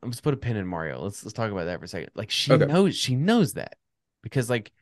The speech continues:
Speaker 1: she, like, three months ago, she couldn't whistle, she couldn't snap, and then she has this, um, scooter that, like, you have to lean left and right to turn. It doesn't
Speaker 2: Yeah.
Speaker 1: turn. Couldn't do any of that shit.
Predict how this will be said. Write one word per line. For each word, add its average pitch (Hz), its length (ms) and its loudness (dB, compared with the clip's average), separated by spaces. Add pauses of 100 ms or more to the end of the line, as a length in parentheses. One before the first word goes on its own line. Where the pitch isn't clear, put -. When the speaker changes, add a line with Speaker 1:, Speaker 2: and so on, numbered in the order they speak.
(280)
Speaker 1:
she, - 440 -6
like, 120 300 0
three 151 220 2
months 127 240 4
ago, 139 360 0
she - 180 -8
couldn't 139 300 4
whistle, 101 340 -2 (160)
she - 160 -14
couldn't 98 220 -2
snap, 90 400 -4 (420)
and 107 100 -4
then 104 60 -4
she 98 160 -8
has 107 220 0
this, 104 360 -6 (560)
um, 76 560 -4
scooter 139 680 -2 (240)
that, 113 180 -2
like, 101 220 -4
you 110 100 -4
have 123 180 -4
to 110 100 -4
lean 107 640 4
left 107 340 2
and 98 100 0
right 98 240 2
to 90 80 -12
turn. 82 400 -6
It 90 80 -8
doesn't 101 300 4
Speaker 2:
Yeah. 101 260 4
Speaker 1:
turn. - 160 -20 (1080)
Couldn't 160 180 6
do 156 120 8
any 151 220 6
of 123 60 4
that 90 140 -2
shit. - 260 -12